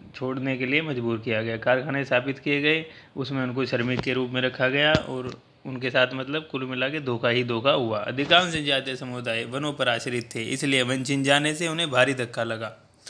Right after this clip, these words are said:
जनजातीय संस्कृति विलुप्त हो रही है, विकास की आड़ में बड़े पैमाने पर उनको उजाड़ा गया। यानी एक तरफ हम राष्ट्रीय विकास की बात करते हैं और वहीं हम जनजातियों का शोषण करते हैं राष्ट्रीय विकास के नाम से।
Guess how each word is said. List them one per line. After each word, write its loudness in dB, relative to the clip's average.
जनजातीय 4
संस्कृति -2
विलुप्त -2
हो 0
रही 2
है, -2
विकास 4
की 0
आड़ 6
में -4
बड़े 2
पैमाने -2
पर -6
उनको -4
उजाड़ा 0
गया। -4
यानी 2
एक 0
तरफ 0
हम -2
राष्ट्रीय 2
विकास 4
की -2
बात 4
करते -4
हैं -2
और 0
वहीं 0
हम -4
जनजातियों 2
का 4
शोषण -2
करते -6
हैं -4
राष्ट्रीय -4
विकास 0
के 0
नाम -4
से। -10